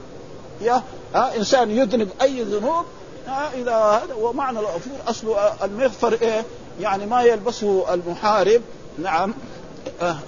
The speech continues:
زي القميص، ويكون كده حلب صغير. ومثلًا الح-، الحروب كانت في الزمن السابق بإيه؟ ها؟ يعني، بالرماح وبال-، بالسيوف. ف-، فلما يكون كده، آه، ضيق،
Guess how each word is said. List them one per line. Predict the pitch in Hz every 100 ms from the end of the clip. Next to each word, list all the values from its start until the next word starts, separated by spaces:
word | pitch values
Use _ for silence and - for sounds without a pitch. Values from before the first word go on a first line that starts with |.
| 147
زي | 147 202
القميص، | 180 165 180 233 254 - - - -
ويكون | 185 190 220 196
كده | 220 185
حلب | 147 202 160 120 - - - -
صغير. | 160 143 - - - - - -
ومثلًا | 208 226 247 254 254 208
الح-، | 190 220 220 202
الحروب | 180 - 214 208
كانت | 226 214
في | 185
الزمن | 185 160 208 180
السابق | 156 208 185 156
بإيه؟ | 151 151 151 160 - - - -
ها؟ | 143 185 - - -
يعني، | 240 247 233
بالرماح | 214 190 214 196 202 190 -
وبال-، | 175 165 170 151
بالسيوف. | 156 - 175 165 165 - - - -
ف-، |
فلما | 185 220 220 226 247 240
يكون | 226 247
كده، | 233 233 190
آه، | 185 175 - 139
ضيق، | 165 156